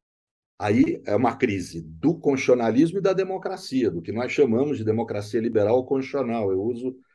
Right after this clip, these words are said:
a expressão democracia constitucional, né? Isso entra em crise, né, no século vinte e um, e entra em crise como?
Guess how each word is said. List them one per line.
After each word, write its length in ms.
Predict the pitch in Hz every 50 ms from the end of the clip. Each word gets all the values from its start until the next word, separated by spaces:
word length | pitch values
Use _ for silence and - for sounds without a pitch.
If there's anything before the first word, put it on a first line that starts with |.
| _ _
a 60 | - 98
expressão 480 | 104 - - 107 101 101 - 107 110
democracia 560 | 113 117 117 120 117 123 120 113 - - 113
constitucional, 640 | 110 107 120 117 - - 131 120 104 98 90 82 - _ _ _ -
né? 140 | - 98 107 - _ _ _ _ _ _ _ _ _ _ - - - _ -
Isso 300 | 104 107 - - 147 151
entra 260 | 160 170 165 196 208
em 80 | 226
crise, 500 | - 127 147 180 170 - 85 78 73 - _ _ _ _ _ _ _ _ _ _ _ _ _
né, 240 | - 80 92 113 110 - _ _ _ _ _ -
no 120 | 101 104
século 400 | - - 120 107 101 - 107 95
vinte 240 | - 101 104 98 -
e 60 | - 131
um, 280 | 180 175 117 87 - -
e 160 | 104 107 127
entra 200 | 151 165 165 143
em 80 | 139 131
crise 360 | 135 139 170 170 135 143 135
como? 480 | 135 - 117 107 92 82 78 80 -